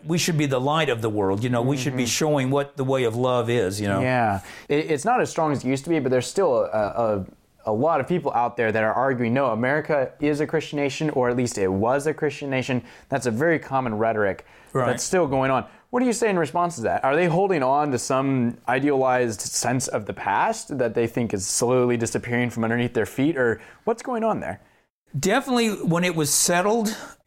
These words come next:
Speaker 1: it was a nation that respected Christianity.
Speaker 2: Mm-hmm.
Speaker 1: Not a nation that necessarily respected Jesus's teachings, but respected Christianity. And there is a difference. In other words, uh,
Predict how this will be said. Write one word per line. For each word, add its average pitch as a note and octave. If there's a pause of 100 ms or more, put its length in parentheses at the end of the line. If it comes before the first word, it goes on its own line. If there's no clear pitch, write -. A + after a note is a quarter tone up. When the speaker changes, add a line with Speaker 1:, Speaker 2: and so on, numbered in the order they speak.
(100)
Speaker 1:
it D#3+
was D#3+
a C#3
nation D#3
that C3+
respected D3
Christianity. G2 (160)
Speaker 2:
Mm-hmm. A2+
Speaker 1:
Not G3
a B3
nation A#3
that F3
necessarily F3+
respected D3
Jesus's C#3
teachings, - (920)
but D#3+
respected D#3
Christianity. D#3
And D3
there F#3
is G#3
a E3+
difference. D3
In D#3
other D#3+
words, D3 (400)
uh, -